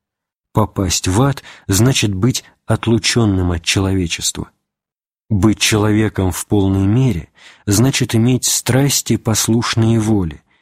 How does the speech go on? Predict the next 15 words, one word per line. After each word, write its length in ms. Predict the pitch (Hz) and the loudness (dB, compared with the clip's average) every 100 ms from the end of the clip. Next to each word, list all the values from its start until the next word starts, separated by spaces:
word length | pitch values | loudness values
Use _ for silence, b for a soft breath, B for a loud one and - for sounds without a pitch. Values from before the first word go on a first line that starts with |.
| _ | _
и 120 | - 104 | 0 2
волю, 420 | 95 127 127 110 B _ | 2 2 2 -2 B _
уступаемую 880 | 113 - 107 - 104 98 95 98 98 | -2 0 -2 0 0 0 2 2 0
Богу. 460 | 92 98 78 82 _ _ _ _ _ _ _ - | 0 -2 -2 -10 _ _ _ _ _ _ _ -4
Быть 300 | 98 113 95 | 2 2 2
же 220 | 92 101 | 0 0
человеком 760 | - 113 104 101 101 98 92 | 0 0 0 0 -2 -2 -4
в 180 | 82 - | -4 -6
прошлом, 540 | - 131 120 - 78 - B B - | -2 0 0 -4 -8 -14 B B -4
быть 360 | 95 110 - - | 0 2 0 -4
бывшим 580 | 101 113 101 - 98 92 | 0 2 2 0 0 0
человеком 680 | - 101 101 98 85 - - B B | 0 0 0 0 -2 -8 -20 B B
или 220 | 107 104 | 0 2
проклятым 680 | 95 - 107 - 98 98 101 | 0 0 -2 0 -2 0 0
духом, 400 | 98 92 - - | 0 -2 -6 -16